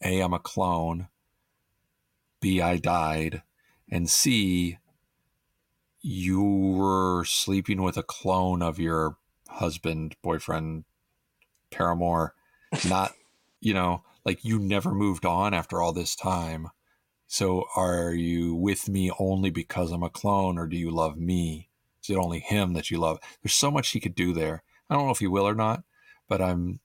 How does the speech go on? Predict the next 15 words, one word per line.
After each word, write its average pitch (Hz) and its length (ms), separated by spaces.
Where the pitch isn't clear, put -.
I'm 101 160
interested 101 640
in 85 140
seeing 87 480
where 82 140
he 85 180
takes - 640
Snake - 480
Eyes. 80 380
Snake 98 320
Eyes 95 200
being 95 340
silent 92 500
has 82 240
been 82 500